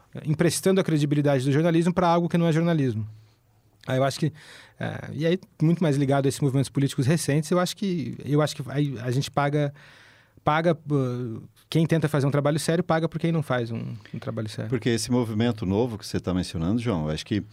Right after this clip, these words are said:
Speaker 2: eh, faz com que as pessoas tenham uma dificuldade ainda maior do que já tinham antes de identificar o que é e o que não é jornalismo. Então, é mais fácil colocar tudo no mesmo balaio, né?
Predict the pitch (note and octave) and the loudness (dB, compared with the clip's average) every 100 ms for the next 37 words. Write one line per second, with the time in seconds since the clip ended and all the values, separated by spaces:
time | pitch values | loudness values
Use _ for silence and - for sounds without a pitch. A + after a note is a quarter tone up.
0 | - - - _ F#2+ F#2 F2+ F2 E2+ E2+ | -20 -20 -20 _ -4 0 0 0 0 -2
1 | E2 D#2+ - A#2+ A#2+ - C3 C3+ - A2+ | -4 -6 -8 -2 -2 -2 -2 -2 -4 -6
2 | - C3 C3 - C3 C3 B2+ - A#2 G#2 | -4 -2 -2 -2 0 2 0 -4 -6 -2
3 | G2+ B2 B2 C3 D#3 F3 C#3 G#2+ C#3 E3 | 0 0 0 0 2 0 2 2 0 -2
4 | C#3 G#2+ G2+ - G#2+ F2+ A2 E3 - E2 | -4 -2 -4 -2 0 2 2 0 -2 -6
5 | - F#2 A#2 B2 C#3+ - - B2+ C3 C3 | -8 -2 0 2 -2 -2 -6 -2 -2 -2
6 | - A#2 C#3+ - C3 C3 C3+ B2+ C3+ C3+ | -2 0 0 -2 -4 0 0 2 0 0
7 | C#3+ A#2+ B2 G#2 D2+ - - - - - | 0 2 2 0 -6 -10 -20 -20 -20 -6
8 | G2 A2+ B2 B2+ D3 D#3 - G#2 G#2 G2 | -2 0 2 2 0 -2 -4 -4 -4 -6
9 | F#2+ F2+ F#2 E2+ - C#3+ B2+ G2+ G2 F#2 | -6 -4 -4 -6 -2 -2 0 0 0 -2
10 | G2 E2 E2 D#2+ A#2+ D#3+ G#2 G2+ | -4 -2 -2 0 0 0 0 0